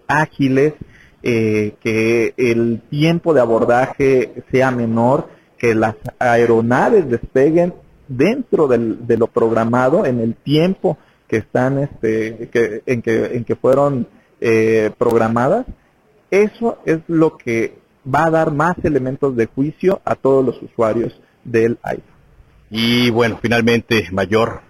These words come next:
Speaker 2: Mayor José de Jesús Cantoral, la gran experiencia que adquirieron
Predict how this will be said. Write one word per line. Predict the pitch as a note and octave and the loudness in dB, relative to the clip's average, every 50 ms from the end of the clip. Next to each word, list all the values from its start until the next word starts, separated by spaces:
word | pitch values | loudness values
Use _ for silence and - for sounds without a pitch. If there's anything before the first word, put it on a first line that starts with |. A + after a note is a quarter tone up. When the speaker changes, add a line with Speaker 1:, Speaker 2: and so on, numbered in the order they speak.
| _ E2 | _ -12
Speaker 2:
Mayor | E2 F#2 F#2 - | -8 -8 -8 -6
José | - E2+ - - F#2+ | -8 -8 -8 -6 -6
de | F#2 F2+ | -6 -6
Jesús | F#2+ - G2+ F#2 | -6 -4 -4 -4
Cantoral, | - - F#2+ F#2+ - G2 G2+ G#2 A2 A#2 A2+ - - - - - _ - | -2 -4 -4 -2 -2 -2 0 0 0 -2 -4 -8 -16 -20 -20 -20 _ -12
la | F2 F2+ G2+ G2+ G2+ G2+ G#2 G2+ | -6 -4 -2 0 0 0 -2 -2
gran | F#2 A2+ A#2 B2 B2+ | 0 0 0 0 -2
experiencia | A#2 - - A2+ A2 A2+ A#2 B2 B2 - - B2 A2+ | -4 -4 -4 -2 -2 0 0 0 -2 -2 -2 -4 -2
que | - - G#2 | -2 -2 -2
adquirieron | G2 - - G#2+ A2 G#2+ A2+ A#2 A#2 A#2+ A2+ A2+ A2+ A#2 A2+ | -2 -4 -4 -4 -2 -2 0 2 2 2 2 2 0 -2 -4